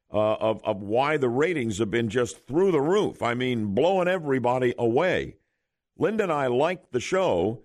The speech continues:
I particularly liked the first episode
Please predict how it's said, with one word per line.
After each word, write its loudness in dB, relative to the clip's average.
I 0
particularly -2
liked 0
the -12
first -4
episode -2